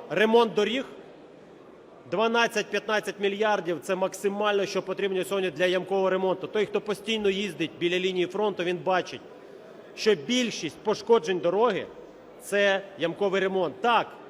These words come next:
це на декілька років, але сьогодні ми маємо ці гроші виділяти на інше: на безпеку і оборону. І наостанок. Ніна Петрівна Южаніна знайшла і показала вам під час прийняття бюджету в першому читанні, що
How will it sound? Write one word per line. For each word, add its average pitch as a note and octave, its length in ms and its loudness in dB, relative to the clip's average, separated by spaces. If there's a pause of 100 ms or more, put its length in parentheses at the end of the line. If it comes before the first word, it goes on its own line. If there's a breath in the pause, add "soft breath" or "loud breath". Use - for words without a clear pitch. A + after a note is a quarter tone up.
(220)
це A3+ 140 0
на G#3+ 100 0
декілька F#3+ 380 0
років, D#3 380 0
але D#3+ 240 0
сьогодні F#3+ 420 4
ми F3+ 120 4
маємо F#3 260 6
ці F3 100 -2
гроші F3+ 300 0
виділяти E3+ 480 0
на E3+ 100 0
інше: E3 440 -2 (440)
на E3 100 0
безпеку F#3 400 0
і F3+ 40 2
оборону. C#3+ 440 -2 (220)
І G3+ 80 2
наостанок. E3 580 0 (920 loud breath)
Ніна C#4+ 200 4
Петрівна C#4 380 4
Южаніна B3 580 4
знайшла A3+ 460 2
і A#3 60 4
показала A#3 480 2
вам G#3+ 180 2
під F3+ 140 -4
час G#3+ 160 0
прийняття G3+ 400 0
бюджету F#3+ 340 -2
в F3+ 40 -2
першому G#3 400 -2
читанні, F#3+ 380 -4
що G#3+ 200 2